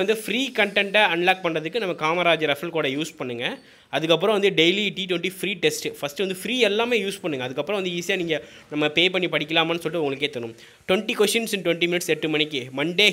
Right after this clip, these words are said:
history, Tuesday geography, Wednesday polity, Thursday economics, Friday general science, Saturday unit eight, nine, Sunday aptitude. சரிங்களா? So, அது மாதிரி வந்து கரண்ட் அஃபேர்ஸும் ஃப்ரீயா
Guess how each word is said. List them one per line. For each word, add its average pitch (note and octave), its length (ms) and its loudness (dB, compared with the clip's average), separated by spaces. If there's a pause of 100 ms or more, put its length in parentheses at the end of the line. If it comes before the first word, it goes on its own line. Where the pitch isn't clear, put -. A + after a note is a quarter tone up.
history, F#3 300 -4 (120)
Tuesday F#3 320 2 (100)
geography, E3 400 2 (100)
Wednesday E3 340 0 (100)
polity, D3+ 340 0 (500)
Thursday G3+ 340 4 (120)
economics, F3+ 480 2
Friday F3+ 280 6 (120)
general E3 260 4
science, F3+ 260 0
Saturday F3 320 4 (220)
unit E3+ 240 0
eight, D#3+ 220 4
nine, F3+ 120 2 (380)
Sunday F#3+ 280 4 (140)
aptitude. D3+ 380 -2
சரிங்களா? D#3 220 -6
So, - 100 -6
அது D3 100 -4
மாதிரி E3 140 0
வந்து G3 140 -2 (520)
கரண்ட் B3 240 6
அஃபேர்ஸும் G#3 360 2
ஃப்ரீயா F#3+ 240 2